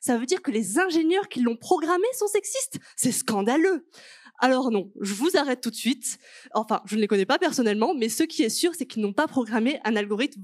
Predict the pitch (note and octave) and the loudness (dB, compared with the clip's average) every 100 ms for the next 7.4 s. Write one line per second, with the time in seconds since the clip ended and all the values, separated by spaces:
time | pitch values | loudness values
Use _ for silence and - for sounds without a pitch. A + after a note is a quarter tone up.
0 | F3+ A#3 D4+ C4 C#4+ C4+ A3+ A#3 B3 A3+ | -6 -2 0 -2 -4 -2 -2 -2 -4 -8
1 | - F3 - - - _ - _ G3+ G#3 | -12 -14 -14 -14 -18 _ -20 _ -2 0
2 | G#3+ G#3+ D4+ - - - - G#4 A4 - | 2 4 2 0 -12 -8 -2 0 -2 -2
3 | G#3+ G#3+ D4+ - G#3+ G#3 - - - _ | -2 -2 -2 -2 -4 -4 -10 -16 -20 _
4 | _ _ _ _ _ _ _ _ _ _ | _ _ _ _ _ _ _ _ _ _
5 | B3+ C#4+ F#4 C4+ G3 - _ _ _ - | 0 2 0 -2 -6 -10 _ _ _ 0
6 | G4+ G4+ E4+ G#3+ A#3 - A#3 - A3 A#3 | 0 2 -2 -4 -10 -2 -2 -2 -6 -4
7 | A3 B3 G#3+ A#3 | -4 -4 -6 -8